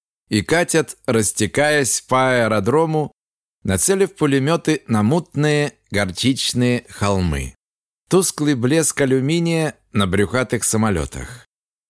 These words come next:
Масляное солнце на стволах пулемётов. Огромная вялая птица пролетела над Лемнером,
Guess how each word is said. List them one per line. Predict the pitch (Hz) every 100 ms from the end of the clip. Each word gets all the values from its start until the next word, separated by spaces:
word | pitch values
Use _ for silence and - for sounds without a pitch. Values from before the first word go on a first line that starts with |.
| _ _
Масляное | - 127 139 135 127 123
солнце | - 139 151 143 - 135 123
на | - 101
стволах | - 98 101 120 -
пулемётов. | 110 110 110 120 107 80 65 - _ _ _ _ _ -
Огромная | 85 107 165 165 156 151
вялая | 123 147 147 139 135
птица | - 160 170 - - 65 - _ _ _ _
пролетела | 110 107 104 - 160 151
над | 147 143 135
Лемнером, | 170 147 95 76 69 58